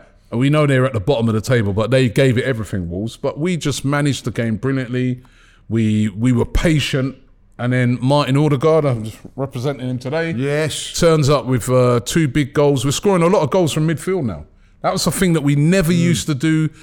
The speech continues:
Speaker 1: And Arsenal finish this period, as we go into the World Cup now, top of the league,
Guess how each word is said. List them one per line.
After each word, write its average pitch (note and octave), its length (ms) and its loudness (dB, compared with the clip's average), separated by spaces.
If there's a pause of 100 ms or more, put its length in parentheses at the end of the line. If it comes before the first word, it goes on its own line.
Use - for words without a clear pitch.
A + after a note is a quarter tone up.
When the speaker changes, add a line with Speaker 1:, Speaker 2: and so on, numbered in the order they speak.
(440)
Speaker 1:
And C3 260 0 (120)
Arsenal C#3+ 680 0 (260)
finish - 840 -2 (960)
this F3+ 180 2
period, B2+ 640 2
as A#2 160 -2
we B2 80 0
go C#3+ 160 2
into C3+ 200 0
the B2 60 0
World A#2 280 2
Cup A2+ 140 -2
now, G2+ 360 -2 (260)
top - 580 -2
of B2+ 200 0
the A#2 100 0
league, A2+ 380 0